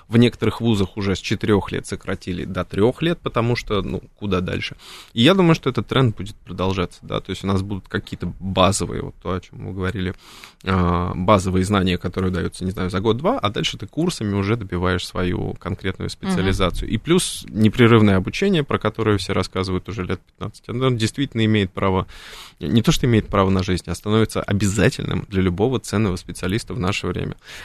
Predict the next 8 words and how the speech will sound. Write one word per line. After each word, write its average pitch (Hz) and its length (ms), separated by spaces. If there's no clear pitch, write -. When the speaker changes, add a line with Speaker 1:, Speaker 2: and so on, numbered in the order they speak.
Speaker 1:
Поэтому 240 260
Speaker 2:
знаете, 208 260
в 175 60
связи 220 180
с - 100
этим 233 300
вот, 175 220
а, 165 680